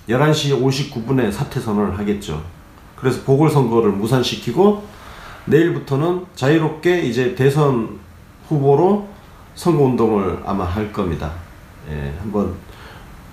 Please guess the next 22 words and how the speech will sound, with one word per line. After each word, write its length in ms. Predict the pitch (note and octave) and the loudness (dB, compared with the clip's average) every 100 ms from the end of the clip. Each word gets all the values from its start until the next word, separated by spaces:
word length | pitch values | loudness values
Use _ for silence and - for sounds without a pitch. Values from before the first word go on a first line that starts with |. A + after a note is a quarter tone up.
| - - - - - - - - | -20 -20 -20 -20 -14 -10 -8 0
뭔가 380 | A#2 B2+ A#2+ | 2 4 2
저 280 | G2 A2+ G#2 | 2 2 4
뭐야, 500 | F#2 G2 A2 G2 E2+ - | 2 2 2 2 -2 2
악마가 640 | C#3 C#3+ B2+ A2+ F2+ E2+ - - - - - - - - | 4 6 4 2 0 -4 -10 -20 -20 -20 -20 -20 -20 -6
그 380 | G3+ F#3+ F#3 - - - - - - - - | -2 -2 -4 -8 -18 -20 -20 -20 -20 -20 -12
거대한 580 | - A#2+ C3+ C#3 A#2 F2 - - | 2 4 6 4 2 -4 -8 -8
빙하에 440 | B2+ C3+ C#3 A#2+ F2+ | 2 4 6 4 -2
갇혀 300 | G#2 - C3 | -4 0 0
있다가 360 | - G2+ F2+ | 0 -4 -4
지금 320 | F2 F2+ E2 - | -6 -6 -6 -4
봉인 300 | A#2+ C#3+ D#3+ | 4 8 8
해제된 560 | C#3+ A#2+ A#2 G#2 F#2 E2+ | 6 4 2 0 -2 -2
그런 280 | - B2 A2 | 0 0 0
느낌? 400 | - - F3 G#3 - - - - | -2 -4 -4 -6 -12 -20 -20 -10
네. 300 | F2+ F2 D2+ D#2 - - - - - - - | -4 -2 -2 -6 -12 -20 -20 -20 -20 -16 -4
아니 160 | A#2 B2+ | -2 0
뭐 200 | A2+ G#2 | 0 2
홍준표 640 | D#3 E3 E3+ F#3 D#3 C3 | 4 4 6 4 4 4
지사가 400 | - B2 C#3 A2+ | 0 -2 0 2
악마란 380 | C#3 D#3+ D#3 A#2+ | 2 2 2 2
이야기는 340 | A#2 C3+ B2+ | 0 0 -2
아닙니다. 300 | D#2+ G#2 G2+ | -4 -4 -6